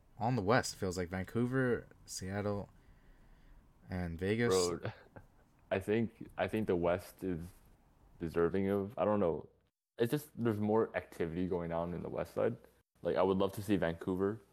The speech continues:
Speaker 2: get, get a team back. You know?
Speaker 1: Okay.
Speaker 2: But instead of, like, the Grizzlies, I don't know. They could be, like, the Igloos or something. I don't know.
Speaker 1: The Igloos.
Speaker 2: I don't know.
Speaker 1: Oh, man,
Speaker 2: I've, I've
Speaker 1: that's
Speaker 2: never been to
Speaker 1: wow.
Speaker 2: Vancouver. I, I don't know what they're like there.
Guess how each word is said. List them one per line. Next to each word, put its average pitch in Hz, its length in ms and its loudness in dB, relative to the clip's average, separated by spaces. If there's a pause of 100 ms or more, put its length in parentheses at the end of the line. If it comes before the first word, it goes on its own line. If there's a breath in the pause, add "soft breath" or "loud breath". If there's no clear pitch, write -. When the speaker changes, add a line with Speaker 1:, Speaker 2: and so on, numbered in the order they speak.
(1000)
Speaker 2:
get, 82 160 0 (220)
get 92 120 2
a 95 60 -4
team 98 220 -4
back. 110 180 -2 (2250)
You 76 80 -8
know? 80 180 -2 (640)
Speaker 1:
Okay. 101 200 -12 (760)
Speaker 2:
But 78 60 -4
instead 87 280 0
of, 90 140 0
like, 76 360 -4 (320)
the 85 80 -4
Grizzlies, 90 580 -2
I 73 60 -4
don't 80 140 -6
know. 71 120 -8
They 82 120 -4
could 82 160 -4
be, 82 140 -2
like, 69 420 -4 (600)
the - 160 -2
Igloos 98 320 2
or 101 60 0
something. 113 420 -6
I - 40 -6
don't - 120 -6
know. - 120 -10 (380)
Speaker 1:
The 120 120 4
Igloos. 113 300 6
Speaker 2:
I - 40 0
don't 90 100 0
know. 87 220 0
Speaker 1:
Oh, - 60 -16
man, 101 120 -2
Speaker 2:
I've, 101 80 2
I've 104 100 2
Speaker 1:
that's 104 160 4
Speaker 2:
never 98 160 4
been 90 120 4
to 92 100 2
Speaker 1:
wow. 80 100 4
Speaker 2:
Vancouver. 85 380 0
I, 73 200 -2
I 82 40 0
don't 85 120 -2
know 82 100 -2
what 80 120 -4
they're 73 140 -4
like 80 200 -8
there. 85 140 -6